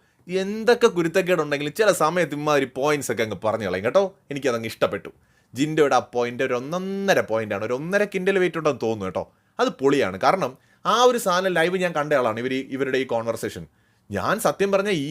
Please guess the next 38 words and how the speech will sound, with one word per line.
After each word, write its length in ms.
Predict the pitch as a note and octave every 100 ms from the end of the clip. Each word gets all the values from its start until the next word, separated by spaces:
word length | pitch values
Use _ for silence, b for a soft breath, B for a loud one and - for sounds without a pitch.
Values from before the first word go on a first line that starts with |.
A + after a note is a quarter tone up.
| C3+
ഗബ്രി 340 | A2 A#2 B2 G#3+
ഇങ്ങനെ 180 | A3+
പറഞ്ഞു 280 | G#3 G3 A3+
പോവാണ്, 260 | G3+ G3 D#3
അവസാനമാണ് 480 | C#3+ E3 A3 A3 A3
ഈ 80 |
ഭർത്താവിൻ്റെ 580 | F3 E3+ - A3+ A#3+ A3+
കാര്യം 200 | G3+ F#3+
എടുത്തിടുന്നത്. 400 | F3+ E3 D3 C3
ബോയ് 240 | C3 D#3 F3
ഫ്രണ്ട്, 340 | D#3+ D3+ D#3 D#3+ b b b -
ഫ്രണ്ട്, 380 | D3+ E3+ F3 F3
ഭർത്താവ്, 520 | C#3+ D#3 - D3 A2 -
ആ 80 | D#3
ഒരു 120 | D#3
സാധനം. 280 | D3 A#2 E2+ b b b
അപ്പം 200 | F#3+ G3
ഞാൻ, 260 | E3+ F#3 B3 G#3 A#2+
"എടാ, 240 | A2+ G#2 F3
ഇവനിത് 440 | E3+ B2 D3 F#3
എന്തുവാടേ 420 | G3+ F3+ G#3 A3+
ഈ 80 | A#3
പറയുന്നേ?" 340 | G3+ G3+ E3+ F#3+ - _ _ _
ഇപ്പം 160 | C#3+
സാധാരണ 500 | C#3 B2 C3+ E3+ G3
ഭർത്താവാണെന്നൊക്കെ 1000 | D#3+ C3 - _ A3+ B3+ A#3+ A#3+ A#3+ A#3
പറയണമെങ്കിൽ 560 | G#3+ G#3 G#3+ A3 F#3 E3+ -
ആ 100 | A#2
ഒരു 180 | E3 A#3
വേർഡിൻ്റെ 440 | G#3+ G3+ G3+ G3+ G3
മീനിങ് 420 | F3+ F#3 F#3 F#3
ഒക്കെ 120 | F3
നമുക്കറിയാം, 500 | E3+ D#3 C#3+ A#2+ F#2 _ _ -
അരിയാഹാരം 540 | D#3 F#3+ G3+ G3+ G3
കഴിക്കുന്ന 360 | F#3 E3+ E3+ E3+ E3 -
എല്ലാവർക്കും 460 | D3 F3+ D#3 C#3
അറിയാം. 140 | A#2+ C#3
ഇപ്പോൾ 220 | E3